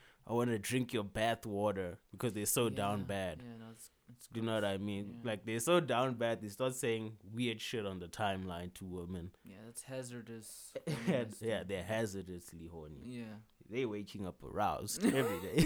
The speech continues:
Speaker 2: Every day, bro.
Speaker 1: <laughs>
Speaker 2: Those are those incels we spoke about.
Speaker 1: Yeah.
Speaker 2: Yeah, they, they, they can be quite dangerous if that stuff is not, like, kept,
Speaker 1: Exactly.
Speaker 2: uh, regulated, yeah.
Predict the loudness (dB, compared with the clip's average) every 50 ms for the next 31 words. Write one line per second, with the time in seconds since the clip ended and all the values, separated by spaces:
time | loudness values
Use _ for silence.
0 | 12 12 12 12 12 12 12 12 10 6 6 6 4 10 12 12 12 12 12 12
1 | 12 10 10 8 6 4 2 4 4 4 4 4 4 6 6 4 4 2 2 4
2 | 4 4 4 4 2 2 2 2 2 0 -2 -4 -4 -4 -2 -2 -2 -2 -2 0
3 | 2 4 6 6 6 6 6 4 4 2 2 0 0 0 0 0 0 -2 -2 -4
4 | -2 0 0 0 0 0 -2 -2 -2 -2 -2 -2 0 0 0 0 0 0 -2 -2
5 | 0 2 2 2 0 -2 -4 -2 -2 -2 -2 -2 -2 -2 -2 -2 -2 -4 -6 -6
6 | -4 -2 -2 -2 -4 -6 -12 -10 -6 -4 -4 -4 -6 -8 -8 -8 -8 -8 -8 -8
7 | -8 -8 -8 -8 -10 _ _ -20 -20 _ _ _ _ _ -4 -2 -2 -2 -2 -6
8 | -10 -10 -10 -6 -4 -2 -2 -2 -2 -2 -2 0 0 -2 -2 -2 -4 -4 -4 -4
9 | -4 -6 -4 -4 -4 -6 -6 -6 -6 -6 -8 -10 -10 -12 -12 -10 -10